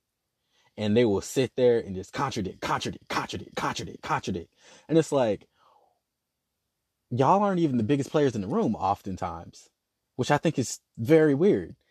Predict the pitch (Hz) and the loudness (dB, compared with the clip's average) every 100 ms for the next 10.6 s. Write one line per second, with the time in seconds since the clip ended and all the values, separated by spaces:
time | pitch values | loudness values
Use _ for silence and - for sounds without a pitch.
0 | _ _ 123 127 120 117 92 _ _ _ | _ _ -6 -2 -2 -4 -8 _ _ _
1 | - - _ _ _ _ _ _ 117 - | -20 -20 _ _ _ _ _ _ -14 -6
2 | 135 139 135 131 131 156 143 - 139 120 | 0 2 2 -2 0 0 0 0 0 0
3 | 120 101 101 175 180 156 - 110 - 104 | -2 -4 2 4 4 0 -2 -4 -2 -4
4 | - 98 98 110 110 147 165 151 - 139 | -2 -6 -4 -6 0 0 0 -4 -2 -2
5 | 127 - 110 104 165 156 131 123 - _ | -2 -2 -6 0 2 2 0 -4 -12 _
6 | _ 117 123 113 135 123 117 - 123 113 | _ -4 -2 -2 -2 -2 -2 -2 0 2
7 | 110 135 131 113 110 120 104 - 107 110 | 0 0 2 4 4 2 0 -2 2 2
8 | 104 113 113 104 113 110 98 101 101 95 | 2 0 0 -2 -6 -2 -2 0 0 0
9 | 95 107 - 113 107 104 101 - _ _ | -2 -2 -2 2 4 2 -2 -10 _ _
10 | _ 90 92 90 90 | _ -4 -2 -2 -8